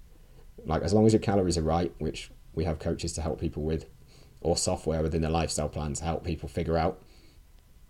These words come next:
as long as your calories are right, then all you need to do is be consistent. So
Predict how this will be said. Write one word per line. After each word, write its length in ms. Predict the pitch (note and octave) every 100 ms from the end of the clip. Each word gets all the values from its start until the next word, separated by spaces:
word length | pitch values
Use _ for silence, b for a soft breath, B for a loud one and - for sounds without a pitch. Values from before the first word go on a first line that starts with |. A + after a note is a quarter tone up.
| - - - -
as 80 | F#2+
long 120 | G#2
as 60 | G#2
your 80 | G#2+
calories 300 | G#2 G#2 F2+
are 60 |
right, 300 | D2 D2+ E2 - b b
then 140 | E2 D2
all 200 | G2+ G#2+
you 60 | G2+
need 140 | F#2+
to 80 | F2
do 80 | F2
is 120 | E2+
be 100 | D#2
consistent. 580 | - D2+ E2 - C2 -
So 240 | D#2 D2+